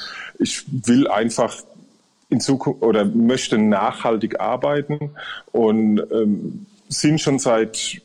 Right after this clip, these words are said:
über Jahrzehnte herbizidlos oder tun keine mineralischen Dünger ausbringen, sondern nur Biokompost. Und irgendwie war das für mich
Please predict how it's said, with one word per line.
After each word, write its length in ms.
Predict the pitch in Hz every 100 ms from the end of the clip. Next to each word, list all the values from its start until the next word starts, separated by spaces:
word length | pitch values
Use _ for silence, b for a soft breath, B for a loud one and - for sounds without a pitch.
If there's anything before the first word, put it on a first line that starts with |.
| -
über 240 | - 123
Jahrzehnte 840 | 117 113 107 - 127 143 139 131 123
herbizidlos 1600 | - 113 110 104 - 165 - - - - 90 143 147 147 151
oder 560 | 117 107 110 110 110 104
tun 260 | - 120 120
keine 300 | 117 110 107
mineralischen 800 | 104 101 92 107 160 151 151 131
Dünger 300 | 139 135 -
ausbringen, 480 | 117 123 - 131 123
sondern 320 | 120 107 101
nur 140 | 107 101
Biokompost. 840 | 143 143 139 - 127 135 127 - - B B B B B _
Und 420 | - 107 110 117 110 - -
irgendwie 460 | - 123 120 120 117
war 160 | 110
das 320 | 107 107 - - - -
für 220 | - 113
mich 380 | 101 143 -